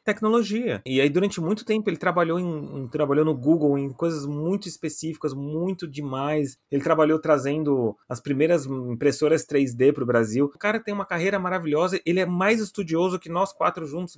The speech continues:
Mas só que assim, mosca branca, ele é a exceção que confirma a regra, né? Ele, ele tomou a consciência de parar de estudar muito dentro dele.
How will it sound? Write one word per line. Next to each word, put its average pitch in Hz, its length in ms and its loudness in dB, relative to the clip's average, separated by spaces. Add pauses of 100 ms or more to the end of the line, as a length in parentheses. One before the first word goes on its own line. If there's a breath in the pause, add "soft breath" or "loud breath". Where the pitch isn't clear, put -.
Mas 196 200 2
só - 100 0
que 262 60 -2
assim, 185 440 0
mosca 151 380 2
branca, 208 600 0
ele 117 200 2
é 120 40 4
a - 20 2
exceção 143 340 -4
que - 80 -12
confirma 175 380 -4
a 220 40 0
regra, 147 460 -2 (260)
né? 117 280 -2
Ele, 143 260 4
ele 139 240 4
tomou 143 320 4
a 214 100 0
consciência 165 460 -4
de 117 100 -10
parar 127 340 0
de 151 80 -8
estudar 123 540 -2 (320)
muito 147 720 6
dentro 208 380 0
dele. 190 380 2